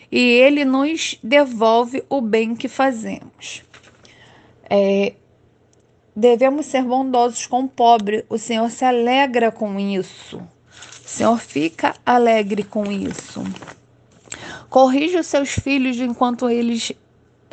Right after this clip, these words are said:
têm idade para aprender, mas não os mate de pancadas. Aqui nós vemos que devemos corrigir nossos filhos, para que eles venham fazer o que é certo, mas não devemos corrigi-los espancando,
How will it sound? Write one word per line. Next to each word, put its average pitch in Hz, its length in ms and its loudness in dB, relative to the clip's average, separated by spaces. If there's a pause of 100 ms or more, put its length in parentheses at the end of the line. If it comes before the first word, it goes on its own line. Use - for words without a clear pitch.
(160)
têm 269 260 4
idade 220 520 2
para 208 240 -2
aprender, 170 640 -8 (760)
mas 220 320 4
não 247 360 4
os 277 160 -2
mate 226 480 0
de 226 100 -8
pancadas. 190 1000 -2 (580)
Aqui 254 240 0
nós 294 240 0
vemos 247 340 -2
que 254 100 -12
devemos 233 420 0
corrigir 247 580 0
nossos 233 380 -4
filhos, - 520 -14 (320)
para 214 180 4
que 220 120 -8
eles 220 320 2
venham 220 300 0
fazer 226 360 0
o 240 80 2
que 240 140 -2
é 247 120 2
certo, - 600 -4 (240)
mas 208 160 -2
não 220 160 2
devemos 226 420 2
corrigi-los 247 760 0
espancando, 220 1000 -4